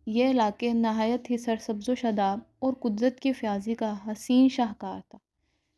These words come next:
यहाँ बागात की कसरत थी, लहलहाती खेतियाँ यहाँ की ज़रूरियात से कहीं ज़्यादा थीं।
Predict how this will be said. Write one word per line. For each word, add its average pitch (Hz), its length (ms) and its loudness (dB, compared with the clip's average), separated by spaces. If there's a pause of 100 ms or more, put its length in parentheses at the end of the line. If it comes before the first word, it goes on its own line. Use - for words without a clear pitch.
यहाँ 294 360 8
बागात 262 480 4
की 302 120 0
कसरत 277 500 -2
थी, 262 260 0
लहलहाती 254 680 4
खेतियाँ 233 600 -4
यहाँ 247 280 2
की 254 120 2
ज़रूरियात 214 640 2
से 233 140 0
कहीं 247 260 4
ज़्यादा 196 320 -2
थीं। - 180 -14